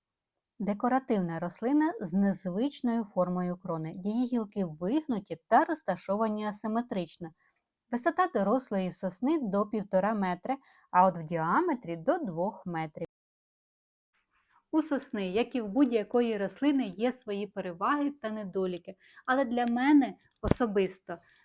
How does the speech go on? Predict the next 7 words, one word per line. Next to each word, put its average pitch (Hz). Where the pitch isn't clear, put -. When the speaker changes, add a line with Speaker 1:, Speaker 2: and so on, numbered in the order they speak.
Speaker 2:
набагато 220
більше 196
переваг. 202
Одна 254
із 226
перших. 180
Сонце 254